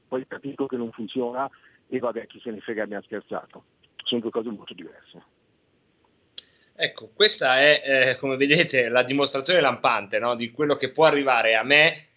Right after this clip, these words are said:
Speaker 2: che sono il più sprovveduto dei fruitori dell'arte, soprattutto quella figurativa, eh, cioè mi sembra che quando vedo un bel quadro immagino sempre che sia la prima cosa che ha fatto, invece c'è un gran lavoro dietro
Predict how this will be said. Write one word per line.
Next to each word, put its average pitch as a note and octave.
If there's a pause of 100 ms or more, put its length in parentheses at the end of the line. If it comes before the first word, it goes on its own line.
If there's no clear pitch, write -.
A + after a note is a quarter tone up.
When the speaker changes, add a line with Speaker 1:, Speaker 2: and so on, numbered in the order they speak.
(120)
Speaker 2:
che A2
sono B2+
il A#2
più D#3
sprovveduto C3+ (320)
dei C3+
fruitori C3
dell'arte, A#2+
soprattutto A#2
quella A#2+
figurativa, A#2 (260)
eh, A2
cioè C3+
mi A#2+
sembra B2+
che C3
quando D3+
vedo D3
un C#3+
bel C3+
quadro D#3+
immagino C#3
sempre F#3
che C3
sia C#3
la C3
prima D3+
cosa C3+
che C3+
ha A#2
fatto, A2
invece B2
c'è -
un G#2+
gran C3
lavoro A#2+
dietro A#2+